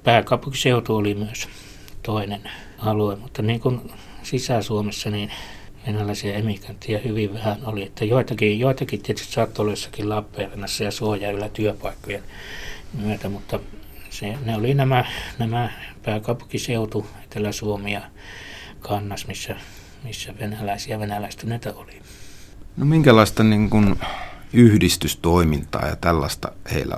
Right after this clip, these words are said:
Speaker 2: oikein oli?
Speaker 1: Venäläisillä oli kyllä valtavasti, koska heillähän oli sentään niinkin mu-, mukana, pakolaisjoukossa oli niinkin paljon tuota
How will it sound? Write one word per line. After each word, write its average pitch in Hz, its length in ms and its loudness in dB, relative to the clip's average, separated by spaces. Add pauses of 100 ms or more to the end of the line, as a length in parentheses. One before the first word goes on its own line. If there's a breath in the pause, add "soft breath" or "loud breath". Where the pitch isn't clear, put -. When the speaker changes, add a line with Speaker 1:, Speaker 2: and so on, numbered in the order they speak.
(100)
Speaker 2:
oikein - 340 -8
oli? 82 200 -2 (960 loud breath)
Speaker 1:
Venäläisillä 113 560 2
oli 107 140 0
kyllä 110 300 -2
valtavasti, 107 680 -2 (260 loud breath)
koska - 240 -8
heillähän 113 380 8
oli 117 160 2
sentään 113 560 0
niinkin - 380 -2 (840 loud breath)
mu-, 110 140 -4
mukana, 110 460 2 (540 loud breath)
pakolaisjoukossa 107 800 -2
oli 107 120 -2
niinkin 104 260 -2
paljon 104 340 -6
tuota 104 400 -8